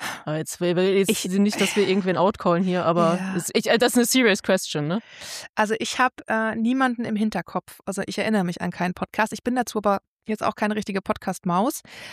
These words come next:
Speaker 2: Aber hier schon mal der erste Auftrag an euch. Wenn ihr bereits schon so einen Podcast kennt, in dieser Konstellation zwei queere Frauen, die Wissenschaftskommunikation machen und darüber einen Podcast machen und einfach jetzt so einen lockerflockigen Meinungspodcast starten,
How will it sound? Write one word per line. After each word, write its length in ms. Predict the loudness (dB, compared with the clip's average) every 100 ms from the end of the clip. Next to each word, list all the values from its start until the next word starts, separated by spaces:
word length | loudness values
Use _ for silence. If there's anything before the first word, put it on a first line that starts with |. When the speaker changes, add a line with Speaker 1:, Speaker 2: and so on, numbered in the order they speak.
| -18 -2
Speaker 2:
Aber 220 | 2 4
hier 140 | 2 2
schon 100 | 2
mal 100 | 2
der 80 | 0
erste 260 | -2 -4
Auftrag 280 | -4 -2 -2
an 100 | -2
euch. 360 | -2 -2 -2 -4
Wenn 260 | 0 0 0
ihr 300 | 0 0 0
bereits 280 | 0 0 0
schon 120 | -2
so 80 | 0
einen 160 | -2
Podcast 420 | -2 -4 -2 -6 -2
kennt, 440 | 0 0 -2 -4
in 180 | -2 0
dieser 240 | 0 0
Konstellation 920 | 2 0 2 -2 0 0 0 -2 -6 -4
zwei 240 | 0 0
queere 300 | 0 -4 -4
Frauen, 400 | -2 0 2 0
die 100 | -4
Wissenschaftskommunikation 1040 | -6 -6 -6 -4 -2 -2 -2 -4 -4 -2 -2
machen 320 | -2 -4 -4
und 260 | -2 -2 -2
darüber 240 | -2 -2
einen 120 | -2 -2
Podcast 420 | -4 -4 -6 -6
machen 280 | -8 -8 -6
und 280 | -8 -4
einfach 500 | -2 -2 -2 -4 -4 -20 _ _ _ _ -6
jetzt 160 | -4
so 100 | 0
einen 320 | 0 0 -2 -2
lockerflockigen 560 | -4 -2 -2 -2 -2 -2
Meinungspodcast 760 | -2 -2 -4 -8 -6 -6 -6
starten, 540 | -4 -2 -2 -4 -8